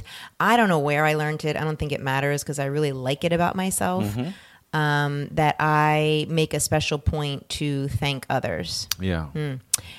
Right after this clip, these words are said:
Speaker 1: And I remember when we got together,
Speaker 2: Yeah.
Speaker 1: right? Remember
Speaker 2: Mm-hmm.
Speaker 1: this was, like, a little
Speaker 2: It,
Speaker 1: rubby
Speaker 2: it
Speaker 1: point?
Speaker 2: <laughs> Rubby, rubby. Yeah, I do. And, uh, you know, I think, uh,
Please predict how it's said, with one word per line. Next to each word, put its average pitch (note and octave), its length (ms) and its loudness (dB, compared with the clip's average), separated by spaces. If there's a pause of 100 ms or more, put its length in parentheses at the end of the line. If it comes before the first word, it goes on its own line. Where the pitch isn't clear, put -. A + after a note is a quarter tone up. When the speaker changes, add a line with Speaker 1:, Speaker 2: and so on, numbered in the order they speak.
(200)
Speaker 1:
And D3+ 500 0
I - 80 6
remember F#3+ 340 6
when D#3 220 2
we B3+ 120 0
got - 200 -2
together, C#3 640 -2 (160)
Speaker 2:
Yeah. F2+ 380 -2
Speaker 1:
right? E3 400 4
Remember F#3 240 2
Speaker 2:
Mm-hmm. G#3+ 100 2
Speaker 1:
this F#3+ 140 0
was, F3 160 0
like, E3+ 140 0
a D#3+ 40 -2
little D3+ 460 0 (340)
Speaker 2:
It, D3+ 80 -2
Speaker 1:
rubby D#3 300 2
Speaker 2:
it D#3 100 -8
Speaker 1:
point? E3 440 2 (100)
Speaker 2:
<laughs> - 1000 6
Rubby, F2 540 6
rubby. F#2+ 540 8 (920)
Yeah, B2 360 12
I G#2 80 12
do. G#2+ 420 12
And, G#2 300 8
uh, G2+ 260 12
you A2+ 160 8
know, G#2 400 8
I G#2+ 140 4
think, A2+ 440 0
uh, E2+ 380 4